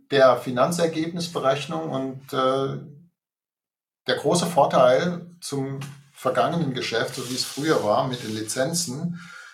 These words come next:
ist heute bei den Cloud-Subskriptionen jener, dass wir hier einen hohen Grad an wiederholbaren und planbaren Umsatzbestandteilen haben. Ja, wir sind jetzt heute schon fast bei siebenundsiebzig, achtundsiebzig Prozent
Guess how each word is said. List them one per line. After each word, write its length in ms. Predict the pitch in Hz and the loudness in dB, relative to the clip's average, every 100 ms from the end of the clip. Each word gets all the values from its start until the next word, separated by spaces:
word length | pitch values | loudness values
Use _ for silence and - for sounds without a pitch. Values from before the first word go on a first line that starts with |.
| - _ _ _ | -20 _ _ _
ist 200 | 135 - | -4 0
heute 600 | 120 127 170 175 185 170 - | 4 4 4 0 0 -4 2
bei 180 | 131 127 | 6 6
den 200 | 131 127 | 4 0
Cloud-Subskriptionen 1040 | 117 104 - 160 - 151 - 139 139 135 123 | 2 2 2 -6 -6 -2 0 0 0 0 -2
jener, 380 | 113 135 156 | -2 0 2
dass 260 | 127 120 - | 4 2 2
wir 100 | 131 | -2
hier 440 | 120 135 131 135 | 0 4 4 4
einen 260 | - 117 123 | 0 -6 -6
hohen 320 | 131 143 160 | -4 -4 -4
Grad 460 | - 120 120 131 - | -2 2 4 4 0
an 340 | 120 120 127 _ _ _ _ | -6 -6 -12 _ _ _ _
wiederholbaren 880 | 120 127 123 127 147 147 143 139 131 | 0 2 4 2 4 6 6 6 0
und 80 | 117 | -2
planbaren 680 | 123 113 123 123 117 110 120 | 2 4 4 0 -2 -2 -6
Umsatzbestandteilen 1200 | 123 117 104 - - - 101 - 131 - - - | -8 -6 -6 -8 -12 -12 -14 -12 -12 -12 -14 -16
haben. 260 | 95 95 _ _ _ _ | -16 -16 _ _ _ _
Ja, 160 | 127 - | -20 -18
wir 120 | 123 | -10
sind 200 | 123 127 | -6 -4
jetzt 220 | 135 131 | -4 -4
heute 300 | 113 117 - | -2 0 0
schon 420 | 170 143 139 143 139 - - - _ | -2 -2 0 -2 -6 -12 -18 -20 _
fast 500 | - - 127 131 - | -10 2 4 4 2
bei 460 | - 127 123 123 117 - _ _ _ | 6 8 8 4 -2 -14 _ _ _
siebenundsiebzig, 920 | 107 117 147 139 123 139 - 131 120 | -10 -6 -4 -4 -4 -4 -6 -6 -4
achtundsiebzig 840 | 123 131 - 117 131 - 123 - - | -2 -2 -4 -8 -8 -8 -10 -10 -8
Prozent 580 | 107 - 110 165 175 | -6 -2 0 0 -2